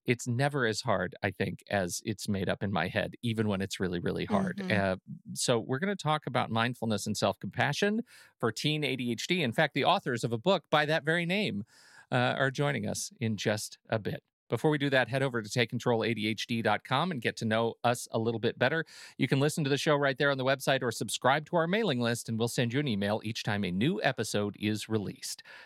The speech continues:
Speaker 1: You can connect with us on Twitter or Facebook at Take Control A D H D. And if the show has ever touched you or helped you make a change in your life for the better, if you found that your understanding of your relationship with A D H D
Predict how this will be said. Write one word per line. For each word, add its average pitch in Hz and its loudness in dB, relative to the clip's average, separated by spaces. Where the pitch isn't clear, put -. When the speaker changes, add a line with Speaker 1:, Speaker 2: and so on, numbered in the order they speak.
Speaker 1:
You 98 -6
can 113 -4
connect 165 2
with 170 0
us - 2
on 131 0
Twitter 180 0
or 123 0
Facebook 143 0
at 165 -4
Take - -6
Control 110 -2
A 120 2
D 113 -2
H 120 -4
D. 208 0
And - -2
if 98 -2
the 110 4
show 127 2
has 135 -2
ever 135 2
touched - -2
you 143 2
or 117 -2
helped 110 -4
you 135 2
make 131 0
a 156 -6
change 226 2
in 190 0
your 175 0
life 156 2
for 160 -2
the 151 0
better, 143 2
if - -8
you 110 2
found 151 2
that 120 0
your 165 2
understanding 156 0
of 123 -4
your 123 -2
relationship 120 0
with 127 0
A 120 2
D 123 0
H - -4
D 120 0